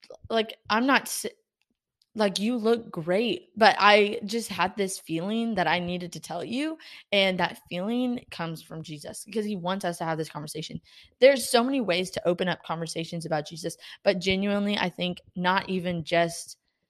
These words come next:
to start a conversation about Jesus, we just need to be, do more gestures that set us apart, because these things are what can change somebody's life. Like, a simple compliment or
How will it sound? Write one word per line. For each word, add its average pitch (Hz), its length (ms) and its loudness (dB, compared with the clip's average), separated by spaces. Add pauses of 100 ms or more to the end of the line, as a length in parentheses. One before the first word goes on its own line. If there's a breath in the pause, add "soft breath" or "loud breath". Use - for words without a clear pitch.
(640)
to 226 260 4
start 185 280 4
a 196 60 2
conversation 185 680 -2
about 180 340 2
Jesus, 214 480 0
we 208 120 0
just 202 260 0
need 240 160 2
to 214 60 0
be, 185 340 -4 (100)
do 226 180 2
more 214 260 2
gestures 190 760 -2 (360 loud breath)
that 196 280 -4
set - 340 0
us 196 220 -4
apart, 185 460 0
because 185 320 -2 (300 loud breath)
these 240 260 -4
things 208 280 -4
are 220 100 0
what 180 380 -2 (540)
can 214 180 -4
change 190 280 -4
somebody's 170 380 -6
life. 143 300 -2
Like, 175 120 -4
a 170 60 -4
simple 196 280 -6
compliment 190 540 -2 (600 soft breath)
or 185 360 6